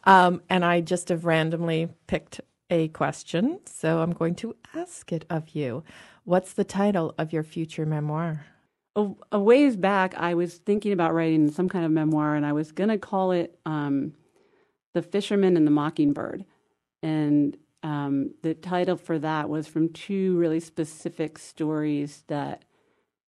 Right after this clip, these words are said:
Speaker 2: a-, along sort of my path back to, I would say, back to creativity. You know, and one was, there was this metaphor of a fisherman,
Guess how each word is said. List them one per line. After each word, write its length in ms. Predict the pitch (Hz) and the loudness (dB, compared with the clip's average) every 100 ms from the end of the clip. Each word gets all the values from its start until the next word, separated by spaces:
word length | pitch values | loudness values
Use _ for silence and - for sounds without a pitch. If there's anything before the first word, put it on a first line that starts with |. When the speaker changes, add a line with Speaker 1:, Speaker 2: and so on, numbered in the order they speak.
| _ _ - | _ _ -6
Speaker 2:
a-, 40 | |
along 520 | 170 170 175 175 170 170 | -4 0 2 4 4 4
sort 180 | 185 | 2
of 80 | 170 | 0
my 240 | 165 156 156 | 0 0 -4
path 480 | - 160 151 151 | -4 -4 -2 -4
back 320 | - 139 143 - | -6 -6 -8 -14
to, 560 | - 147 143 147 139 | -10 -8 -6 -8 -8
I 120 | - 151 | -6 -6
would 100 | 156 | -4
say, 100 | 151 | -4
back 280 | 143 131 | -4 -8
to 100 | - | -10
creativity. 720 | - - 135 135 139 139 - - _ _ _ _ | -12 -10 -10 -10 -12 -10 -10 -12 _ _ _ _
You 100 | - 170 | 4 4
know, 120 | 156 | 6
and 140 | 165 | 4
one 180 | 175 175 | 4 4
was, 220 | 175 165 | 4 2
there 140 | 175 170 | 2 2
was 160 | 170 | 0
this 140 | 170 175 | -2 -2
metaphor 520 | 170 165 160 170 160 | 0 0 -2 -2 -2
of 100 | 151 | -2
a 60 | |
fisherman, 960 | 165 - 185 - 175 180 175 170 165 165 | -6 -4 -4 0 2 2 0 0 2 0